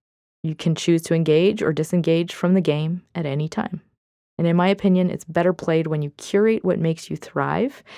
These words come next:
and remove what makes you feel terrible, deliberately. It just takes starting from a point of conscious awareness and then making moves based off that. For that, let's get to part three,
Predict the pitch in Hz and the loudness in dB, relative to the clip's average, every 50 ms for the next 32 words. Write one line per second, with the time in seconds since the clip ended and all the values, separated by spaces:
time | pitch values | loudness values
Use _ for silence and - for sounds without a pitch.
0 | - - - - _ _ 175 170 170 170 175 175 185 208 214 214 214 214 214 190 | -20 -20 -20 -20 _ _ 0 2 4 6 6 8 8 6 6 4 4 4 4 4
1 | - 165 165 165 - - - 160 - - 147 - - - - 175 160 151 - - | 4 2 -2 -2 -2 -6 -10 -8 -6 -6 -6 -6 -10 -8 -4 -2 -2 -2 -2 -6
2 | - - 170 - _ _ _ _ _ _ 156 156 151 151 160 156 151 147 - - | -8 -10 -10 -14 _ _ _ _ _ _ -2 0 2 2 2 2 2 0 -2 -2
3 | - - - - _ _ _ _ _ _ _ _ _ _ _ _ _ _ - _ | -8 -12 -12 -16 _ _ _ _ _ _ _ _ _ _ _ _ _ _ -20 _
4 | _ _ 180 165 196 190 - - 202 190 - - - - 180 175 185 185 185 - | _ _ -2 -2 -2 -2 2 0 0 0 0 -8 -2 0 2 4 4 2 2 2
5 | 190 180 170 165 - - 160 156 - - 156 - _ - 156 143 156 - 170 - | 0 0 0 -2 -2 -4 -4 -4 -4 -8 -12 -12 _ -4 -4 -2 -2 -2 -4 -2
6 | 160 156 151 147 160 190 233 254 - - - - 170 165 160 156 156 156 160 165 | 0 0 0 2 2 0 0 -2 -4 -12 -6 -2 0 0 2 2 2 2 2 0
7 | 165 - 170 160 156 147 143 143 143 147 - - _ _ - 135 139 139 - 139 | 0 0 -2 0 0 0 0 0 -2 -4 -8 -16 _ _ 2 2 2 2 0 -4
8 | 143 139 - - - 92 - - - _ _ _ _ _ _ _ _ _ _ _ | -6 -6 -6 -6 -8 -8 -8 -12 -18 _ _ _ _ _ _ _ _ _ _ _
9 | _ _ _ _ _ _ _ _ _ _ _ _ _ _ _ _ _ _ _ _ | _ _ _ _ _ _ _ _ _ _ _ _ _ _ _ _ _ _ _ _
10 | _ 175 185 214 247 262 - 214 202 - - 202 202 190 - 196 185 185 190 _ | _ 6 6 6 6 6 2 -2 -4 0 0 -2 -2 0 0 2 2 2 0 _
11 | - - 277 277 247 185 165 170 - | -8 -4 -2 0 0 0 0 -2 -6